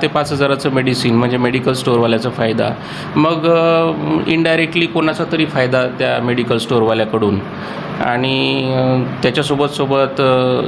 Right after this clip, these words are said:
गायनेकोलॉजिस्टला चार हजार रुपये, ॲनेस्थेटिस्टला चार हजार रुपये,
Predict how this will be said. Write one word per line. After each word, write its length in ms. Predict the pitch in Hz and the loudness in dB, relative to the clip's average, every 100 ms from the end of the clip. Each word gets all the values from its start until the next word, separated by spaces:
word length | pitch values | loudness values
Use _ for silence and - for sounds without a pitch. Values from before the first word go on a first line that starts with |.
| 120 | 0
गायनेकोलॉजिस्टला 800 | 117 123 131 123 120 117 123 113 | 0 0 0 0 0 -2 -2 -2
चार 260 | 127 113 | 0 0
हजार 220 | 110 107 | 0 0
रुपये, 520 | 107 104 107 101 101 107 - - | -2 0 2 2 0 -2 -4 -2
ॲनेस्थेटिस्टला 680 | 120 123 - 117 113 117 113 | 0 -2 -2 -2 -2 0 -2
चार 240 | 123 107 | 0 0
हजार 200 | 101 104 | 0 0
रुपये, 380 | 101 95 104 | -2 -2 0